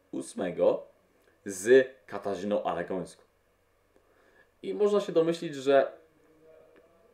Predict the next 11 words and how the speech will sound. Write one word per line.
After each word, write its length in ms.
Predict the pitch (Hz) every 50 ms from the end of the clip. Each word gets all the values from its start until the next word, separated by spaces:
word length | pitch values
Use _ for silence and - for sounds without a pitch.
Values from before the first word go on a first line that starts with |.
| _ _ _ _ _ _ _ _ _ _ _ _ _ _ _ _ - - 110
zważając 460 | 104 92 104 104 104 117 117 113 101
na 100 | 110 110
to, 140 | - 113 101
jak 120 | 92 85
jej 160 | 98 98 92
ojciec 320 | - 104 104 - 101 95 -
potraktował 580 | - 101 - 101 95 - - 135 135 127 101
jej 120 | 90 87 87
matkę, 520 | 90 85 85 - - - 85 85 95 101
a 100 | 98 90
więc 360 | 82 85 87 85 - - -